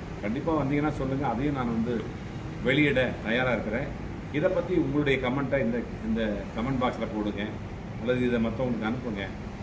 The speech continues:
நல்லது உங்களுக்கு நடக்கும். ஆக மீண்டும் அடுத்த ஒரு பதிவில் சந்திப்போம், சிந்திப்போம், வெற்றி பெறுவோம். வாழ்க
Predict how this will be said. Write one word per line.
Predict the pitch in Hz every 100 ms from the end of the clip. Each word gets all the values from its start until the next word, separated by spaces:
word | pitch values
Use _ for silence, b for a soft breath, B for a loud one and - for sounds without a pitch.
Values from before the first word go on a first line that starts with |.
| - -
நல்லது | 101 113 127 117
உங்களுக்கு | 110 120 113
நடக்கும். | 104 95 95 98 - - - - - - - -
ஆக | 113 117 101 - - - - - -
மீண்டும் | 110 135 127 104
அடுத்த | 107 123
ஒரு | 117
பதிவில் | 110 110 120 107 -
சந்திப்போம், | 107 110 113 104 120
சிந்திப்போம், | 113 110 110 101
வெற்றி | 110 120
பெறுவோம். | 113 107 107 98
வாழ்க | 107 127 110